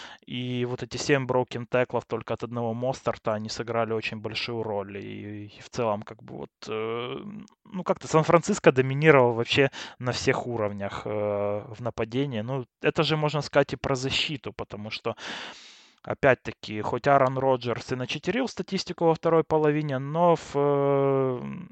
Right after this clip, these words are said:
но в первой, опять-таки, его очень много прессовали, и линия защиты Сан-Франциско, она выиграла свою б-, борьбу.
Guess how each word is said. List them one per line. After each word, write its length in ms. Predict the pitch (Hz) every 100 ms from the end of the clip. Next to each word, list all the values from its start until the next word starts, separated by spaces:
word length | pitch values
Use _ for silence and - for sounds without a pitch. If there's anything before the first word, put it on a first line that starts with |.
| - -
но 120 | 147
в 100 | -
первой, 440 | 147 165 151 135
опять-таки, 500 | 120 120 113 - -
его 140 | 123 127
очень 240 | 123 -
много 240 | 123 123
прессовали, 720 | 117 - 120 127 143 180 175 147
и 360 | 135 127 123
линия 380 | 120 135 135 120
защиты 480 | 120 139 - 139 123
Сан-Франциско, 720 | - 127 - 120 131 - 117
она 140 | 117
выиграла 480 | 113 120 117 117 117
свою 280 | 113 120 120
б-, 140 | 131
борьбу. 480 | 135 139 135 156 190